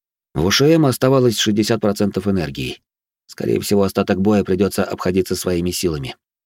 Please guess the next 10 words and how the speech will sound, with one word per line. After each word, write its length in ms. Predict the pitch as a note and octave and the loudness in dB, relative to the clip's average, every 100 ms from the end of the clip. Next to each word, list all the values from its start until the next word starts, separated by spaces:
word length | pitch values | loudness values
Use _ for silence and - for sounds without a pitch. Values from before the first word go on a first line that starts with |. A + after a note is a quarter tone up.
| _ _ _ _ - | _ _ _ _ -10
У 100 | A#2+ | -4
меня 240 | C3 C3+ B2+ | -2 0 2
было 220 | C3 A#2+ | 4 4
всего 300 | G#2+ A#2 A#2 | 4 4 4
две 280 | G2 G#2+ A2 | 4 4 2
с 60 | |
небольшим 420 | A2 G#2 G#2 A2 | 2 2 2 2
сотни 480 | G#2 G#2 G2+ G#2 F#2 - | 2 2 0 0 -4 -4
рейс 360 | - G2 F#2 - | -2 0 0 -2
энергии, 560 | G#2 G#2 A2 F2+ F2 | -2 0 2 0 -2